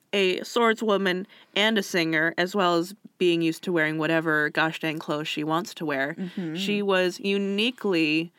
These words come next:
Speaker 1: very, uh, well-positioned to working for the opera,
Speaker 2: Hell
Speaker 1: which is
Speaker 2: yeah.
Speaker 1: exactly what she did.
Speaker 2: You go, girl.
Speaker 1: <laughs> And, uh, as soon as she went and got to Marseille, she's like, "I'm gonna sing in the opera." And so she did.
Speaker 2: Do it.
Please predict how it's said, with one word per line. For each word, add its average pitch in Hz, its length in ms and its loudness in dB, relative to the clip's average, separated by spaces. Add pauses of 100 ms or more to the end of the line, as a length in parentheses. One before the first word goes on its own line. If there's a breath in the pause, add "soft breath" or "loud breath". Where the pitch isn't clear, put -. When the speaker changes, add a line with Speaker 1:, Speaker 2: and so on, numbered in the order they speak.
(180 loud breath)
Speaker 1:
very, 165 840 2
uh, 151 280 -4
well-positioned 156 840 -4
to 175 220 0
working 180 360 -2
for 208 200 -2
the 247 140 -2
opera, 170 520 -2 (360 soft breath)
Speaker 2:
Hell 220 260 2
Speaker 1:
which 170 140 4
is 262 160 4
Speaker 2:
yeah. - 60 2
Speaker 1:
exactly 247 440 2
what 233 240 0
she 262 140 0
did. 214 460 0 (160)
Speaker 2:
You 294 160 -2
go, 294 240 2
girl. 320 420 4
Speaker 1:
<laughs> - 40 -10 (760 loud breath)
And, 214 320 2
uh, 185 340 2 (120)
as 196 140 0
soon 240 140 0
as 233 100 2
she 226 80 0
went 185 480 -2
and 165 160 0
got 160 180 2
to 175 100 -6
Marseille, 151 400 -4
she's - 240 -8
like, 147 260 -6
"I'm 262 100 -2
gonna 170 260 -4
sing 190 260 -8
in 190 80 -6
the 208 80 -6
opera." 233 260 -10
And 165 120 -10
so - 120 -14
she - 240 -8
did. - 360 -8
Speaker 2:
Do 190 220 0
it. - 120 -2